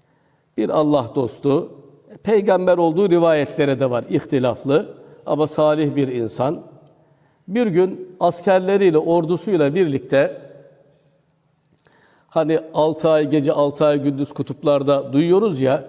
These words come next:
öyle bir yere geliyor. Tabii bir karanlığa giriyorlar. Karanlığa girdikleri zaman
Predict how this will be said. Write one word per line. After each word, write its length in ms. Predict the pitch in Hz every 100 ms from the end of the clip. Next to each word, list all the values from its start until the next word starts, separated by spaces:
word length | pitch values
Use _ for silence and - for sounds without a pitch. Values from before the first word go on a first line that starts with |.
| - 196
öyle 300 | 202 180 180
bir 80 |
yere 320 | 185 175 170 151
geliyor. 380 | 123 107 - - - - _ _ _ _ _ _ _ _ _ _ _
Tabii 440 | - 208 208 220 220 - -
bir 140 | 185
karanlığa 560 | - 180 185 175 165 190
giriyorlar. 640 | 165 175 170 135 113 101 - - - _ _ _ _ _ _ _ _ _ _ _ _ _ _ _ _
Karanlığa 460 | - 220 202 196 190
girdikleri 560 | 180 190 180 - 202
zaman 440 | 185 151 135 147